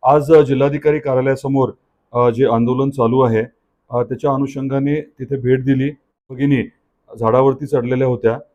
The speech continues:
अ, तर त्यांना विषय समजून सांगितला, त्यांना विनंती केली, त्या खाली आल्या आणि मग नंतर परत एकदा आंदोलनकर्त्यांबरोबर चर्चा झाली. अ, जिल्हाधिकारी,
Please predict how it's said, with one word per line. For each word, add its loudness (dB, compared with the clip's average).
अ, -4
तर -6
त्यांना -2
विषय -4
समजून -4
सांगितला, -4
त्यांना -10
विनंती 0
केली, -4
त्या -6
खाली 0
आल्या 6
आणि -6
मग -4
नंतर 2
परत 0
एकदा 2
आंदोलनकर्त्यांबरोबर 0
चर्चा 0
झाली. 0
अ, -2
जिल्हाधिकारी, -2